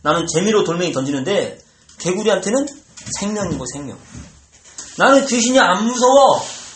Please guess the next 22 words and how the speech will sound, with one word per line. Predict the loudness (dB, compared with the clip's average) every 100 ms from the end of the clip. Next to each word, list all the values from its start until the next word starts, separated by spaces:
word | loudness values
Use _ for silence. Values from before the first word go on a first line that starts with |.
| -8
근데 | -2 2
아직 | 4 2 0 -6
무서운 | -2 2 2
사람한테는 | 2 2 2 0 -4
확신이 | -4 -2 -2
없으니까 | -2 -4 2 4 4 0 -8 -20 -20 -10
예수 | 0 2 2 0 -4
그리스도가 | -2 2 2
사단의 | 2 2 2 4
머리를 | 4 2 -2
박살내셨는데 | -8 0 2 2 0 2 0
그분이 | 0 -4 0
너와 | 2 2
함께 | 0 0
하신다고 | 0 4 4 4
얘기해줘야 | 2 2 0
되지. | -2 -6
"귀신이 | -8 -12 -20 -12 -8 -8 -8
너 | -10 -8
뒤에 | -8
있나 | -6
봐라." | -6 -8 -8